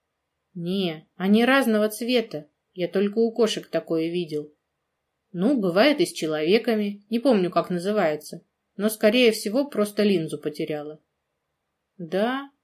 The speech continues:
Меня накрыло разочарование, а я даже не подумал об этом. «Но знаешь, круче Дианиных все равно я никогда не видел. А где моя мобила, кстати?»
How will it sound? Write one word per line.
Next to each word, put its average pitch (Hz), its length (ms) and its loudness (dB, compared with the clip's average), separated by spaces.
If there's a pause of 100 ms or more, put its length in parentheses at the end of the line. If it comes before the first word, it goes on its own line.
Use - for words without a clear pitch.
(340)
Меня 165 260 -6
накрыло 165 480 -2
разочарование, 165 1040 -4 (300)
а 180 120 -6
я 220 180 4
даже 214 220 2
не 220 120 4
подумал 196 540 2
об 156 160 -2
этом. 156 340 -8 (720)
«Но 196 140 -2
знаешь, 226 760 -2
круче 233 340 0
Дианиных 214 680 0
все - 200 -4
равно 220 320 2
я 254 140 2
никогда 190 460 2
не 214 200 2
видел. 151 400 -4 (460)
А 170 80 -4
где 202 220 2
моя 269 220 2
мобила, 220 440 2
кстати?» - 560 -8